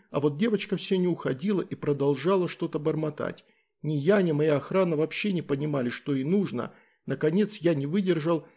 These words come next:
и просто сунул ей золотой в руку. Она улыбнулась и ушла. Я разделся и полез в большую бадью или корыто, не знаю, как это называется.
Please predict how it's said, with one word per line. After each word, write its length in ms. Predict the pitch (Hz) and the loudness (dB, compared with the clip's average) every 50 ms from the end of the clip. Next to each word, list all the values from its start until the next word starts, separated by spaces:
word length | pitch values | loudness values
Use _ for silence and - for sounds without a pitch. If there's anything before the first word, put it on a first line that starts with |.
| _ _ - | _ _ -4
и 100 | 175 175 | -4 -2
просто 380 | - 220 240 208 208 - 151 | 0 0 0 0 0 -2 -4
сунул 460 | 139 - - 208 214 196 180 165 151 | -4 -2 0 2 2 4 4 2 2
ей 160 | 139 143 175 175 | 2 2 2 2
золотой 480 | 156 147 156 156 156 151 - 170 170 | 2 2 2 0 0 0 2 0 2
в 100 | 165 147 | 2 2
руку. 420 | 143 139 120 107 - - - - - _ _ _ _ _ - | 0 0 -2 -4 -6 -10 -10 -10 -14 _ _ _ _ _ -2
Она 300 | - 143 147 151 143 143 | 0 0 2 2 0 -2
улыбнулась 720 | - - 143 139 139 131 151 185 220 202 160 127 - - | 0 0 0 0 0 0 0 0 2 2 0 0 -2 -4
и 40 | 160 | -8
ушла. 500 | 147 131 - - - 123 127 - - - _ _ _ _ _ _ _ _ _ - | -6 -8 -10 -8 -6 -6 -6 -6 -8 -14 _ _ _ _ _ _ _ _ _ -2
Я 200 | 147 156 202 190 | 2 4 6 6
разделся 680 | 165 139 120 117 127 165 214 202 180 - - 156 - - - _ _ - | 6 4 2 0 0 2 4 4 4 2 -2 -4 -6 -8 -20 _ _ -8
и 80 | 156 | -4
полез 320 | 143 - 170 190 214 202 156 | 0 2 4 4 4 4 4
в 60 | 143 | 2
большую 380 | 147 151 147 - - 180 170 151 | 0 0 0 0 -2 -2 0 2
бадью 400 | 139 143 135 127 127 147 196 190 | 2 2 0 0 0 -2 -2 -2
или 120 | 156 135 | -2 -2
корыто, 560 | - - 135 131 156 185 190 - - - - - _ _ - | -2 0 0 0 2 0 -2 -2 -6 -8 -10 -12 _ _ -2
не 140 | 156 180 185 | 2 2 4
знаю, 320 | 156 143 151 135 117 117 | 4 2 2 2 0 0
как 220 | - 135 127 - | 0 -2 -4 -4
это 140 | 127 - 135 | -6 -8 -4
называется. 800 | 123 131 123 113 135 127 117 113 - - - - - - - | -4 -2 0 0 0 0 0 -2 -4 -4 -6 -8 -8 -10 -10